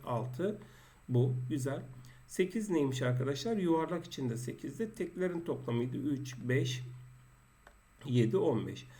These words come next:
Adam bize şunu vermiş. On üç. Kare içerisindeki on üç nedir arkadaşlar? Bakın kare içinde olunca yu-, teklerde, e, çiftlerden başlıyordum. İki artı dört artı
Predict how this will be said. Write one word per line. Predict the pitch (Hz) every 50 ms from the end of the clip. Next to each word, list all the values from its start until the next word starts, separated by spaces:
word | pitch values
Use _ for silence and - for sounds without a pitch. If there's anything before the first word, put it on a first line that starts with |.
| - - - - - -
Adam | 117 - 180 135 127 131
bize | 127 175 180
şunu | - - 180 175 165 143
vermiş. | 123 113 101 104 131 165 170 - - -
On | 180 175 156 135
üç. | 110 - - - - -
Kare | - 165 180 190 180
içerisindeki | 170 - - 139 139 135 123 123 - 131 127 120 120 123 - - - -
on | - 160 147 131
üç | 139 131 123 127 127
nedir | 156 165 175 160 123 117 101
arkadaşlar? | 101 104 104 - - 117 127 127 123 127 233 254 - - - - - - - - - -
Bakın | 143 - - 127 123 123
kare | 135 156 151 147 135
içinde | 127 127 - 123 127 123 123
olunca | 120 113 117 131 147 190 214
yu-, | 208 196 190 180 - - -
teklerde, | - 165 131 - - 156 147 143 143 151
e, | 147 - - 139 131 131 135 127 131 131 131 127 127 127 127 127 - - - - - - - - - - - - - -
çiftlerden | - - 156 - - 160 156 151 135 151 156 139 123 110
başlıyordum. | 101 - - - - 139 170 208 208 202 -
İki | 135 123 - - - 127
artı | - - 127 120 120 123 - - 143 139 131 123 -
dört | 127 117 113 123 131 127 - - 127
artı | 127 127 123 123 127 - - 139 131 127